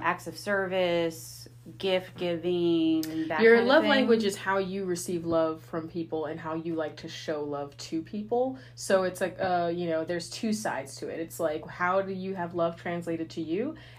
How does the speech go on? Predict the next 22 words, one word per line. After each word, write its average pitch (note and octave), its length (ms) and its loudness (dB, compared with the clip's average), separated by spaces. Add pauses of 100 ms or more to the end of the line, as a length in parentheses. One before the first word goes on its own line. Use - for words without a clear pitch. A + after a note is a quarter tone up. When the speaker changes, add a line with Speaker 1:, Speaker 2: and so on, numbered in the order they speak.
Speaker 2:
And E3 320 0
then E3 160 0
how E3+ 160 -2
do E3+ 80 -2
you F3 160 -2
translate E3 480 -6
your E3 160 -2
love D#3 240 -4
and D3 120 -8
giving C3+ 220 -10
it - 140 -14
to - 80 -14
somebody? - 440 -14 (220)
Speaker 1:
Yeah. D#3 160 -4 (220)
So D#3+ 840 2 (220)
I'm A3 300 4
an G#3 60 2
acts F3+ 200 4
of D#3 100 -10
service E3 460 -6
person. A#3 500 -4
Speaker 2:
Mm-hmm. F3+ 380 -4